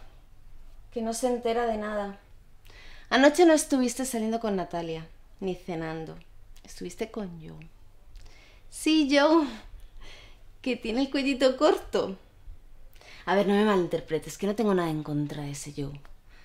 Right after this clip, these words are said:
Bueno, podría dejarse algún huequito libre entre tanto tatuaje para poner el sellito del after. A ver, yo entiendo que el proceso natural de una hija es mentir a su madre. Pero hazlo con un poquito de inteligencia.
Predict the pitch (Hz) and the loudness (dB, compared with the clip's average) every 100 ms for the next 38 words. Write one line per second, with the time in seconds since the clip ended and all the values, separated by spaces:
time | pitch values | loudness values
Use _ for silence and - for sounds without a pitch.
0 | - - - - - - 147 147 156 156 | -20 -20 -20 -20 -14 -8 -4 0 2 2
1 | 160 151 147 156 147 147 143 151 151 - | 0 -4 -4 -4 -2 -2 -2 -2 -4 -8
2 | 175 - 156 151 165 160 160 160 156 - | -6 -2 0 0 -2 -2 -2 -4 -6 -12
3 | - 101 104 - 226 226 254 247 185 190 | -10 -8 -8 -4 0 4 2 4 2 2
4 | 190 - 180 - - - - - - 214 | 0 -8 -10 -12 -20 -20 -18 -6 -2 2
5 | 202 190 196 185 185 - 113 196 - - | 2 2 -2 -4 -4 -6 -2 0 0 -2
6 | 294 214 - - - - - - - - | -4 -4 -4 -16 -18 -18 -18 -14 -12 -12
7 | - - - - - - - - - - | -16 -18 -18 -18 -18 -20 -18 -18 -18 -4
8 | 202 202 277 294 247 220 214 208 175 175 | 0 4 8 8 8 6 6 2 -2 -6
9 | 190 202 196 185 180 175 175 160 165 - | -4 -2 -2 0 0 2 0 0 -2 -6
10 | 165 160 - 175 185 160 147 143 - 196 | -10 -10 -8 -2 0 0 -2 -4 0 2
11 | 160 147 - 165 156 156 151 147 - - | 2 -2 -8 -8 -8 -10 -12 -14 -14 -14
12 | - - - - - - - - - - | -14 -16 -18 -20 -20 -20 -20 -20 -20 -18
13 | - - - 240 180 170 196 208 190 202 | -18 -4 4 4 4 0 -2 0 -2 -4
14 | 190 196 214 220 226 226 196 - 170 175 | -10 -4 -2 -2 -2 -2 -4 -8 -8 -10
15 | - 202 180 | -8 -8 -8